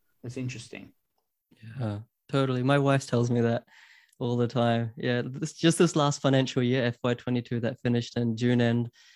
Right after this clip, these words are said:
Speaker 2: um, we kinda did, you know, you do your accounting and stuff like that. And we found
Speaker 1: Mm.
Speaker 2: out that, um,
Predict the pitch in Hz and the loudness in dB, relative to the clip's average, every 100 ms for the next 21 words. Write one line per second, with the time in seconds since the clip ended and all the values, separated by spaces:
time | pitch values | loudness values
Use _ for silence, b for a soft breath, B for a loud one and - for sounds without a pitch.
0 | b b _ 117 110 113 113 127 120 127 | b b _ -2 0 0 0 -2 0 2
1 | 123 117 120 180 156 110 113 117 113 110 | 2 2 0 2 0 2 0 -2 -2 -2
2 | - 120 120 131 127 123 - 123 - 123 | -2 -2 0 -2 -2 -4 -4 -4 -2 -4
3 | - 127 - 127 120 117 - 120 117 117 | 0 0 0 0 0 0 0 2 2 0
4 | 117 - 113 117 - b b b - 120 | -2 -2 -2 -2 -8 b b b -6 -2
5 | 110 110 107 | 0 -2 -4